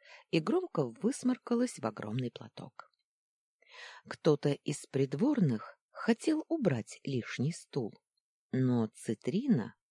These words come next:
по лицу которой тоже текли слезы, остановила его. Андалузит, обычно такой шумный и говорливый, был тих и бледен.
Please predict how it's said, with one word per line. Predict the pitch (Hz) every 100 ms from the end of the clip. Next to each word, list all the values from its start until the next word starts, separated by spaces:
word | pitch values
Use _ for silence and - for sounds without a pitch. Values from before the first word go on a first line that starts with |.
| _
по | -
лицу | 123 135 - - 131
которой | - 147 151 127 143 -
тоже | - 160 104 101
текли | - - 120 98
слезы, | - 175 147 98 - - _ _ _ -
остановила | 285 - 269 277 277 220 110 -
его. | - - - _ _ _ _ _ _ _ _ _ - - - _
Андалузит, | - 135 123 127 120 110 170 226 - - _ _
обычно | - 180 359 - - 120
такой | 113 - 120
шумный | - - 147 185 131 104 -
и | 123
говорливый, | - 107 107 101 107 220 147 101 _ _ _ -
был | - 120
тих | 113 - 233 -
и | 101
бледен. | 95 104 113 127 135